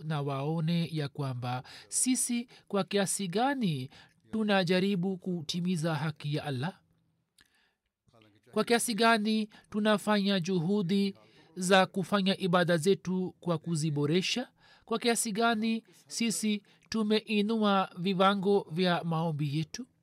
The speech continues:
Kuhusu imani tuliyo nayo juu ya Allah, hali ya imani hiyo ikoje? Kwa vyovyote vile, leo mimi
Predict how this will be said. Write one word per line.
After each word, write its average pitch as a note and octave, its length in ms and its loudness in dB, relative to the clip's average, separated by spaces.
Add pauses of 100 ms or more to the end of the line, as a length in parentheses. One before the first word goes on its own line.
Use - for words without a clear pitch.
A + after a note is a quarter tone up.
(3500)
Kuhusu A3+ 600 0 (320)
imani A3 720 2 (600)
tuliyo G#3+ 360 4
nayo G#3 320 6
juu G3 180 2
ya G3 120 4
Allah, F3 420 0 (380)
hali G3+ 540 0
ya G3 160 4
imani F#3 420 2
hiyo G3 320 2
ikoje? F3 600 -2 (600)
Kwa G3+ 400 4
vyovyote G3+ 480 0
vile, E3 500 0 (380)
leo G#3 300 4
mimi G3 480 0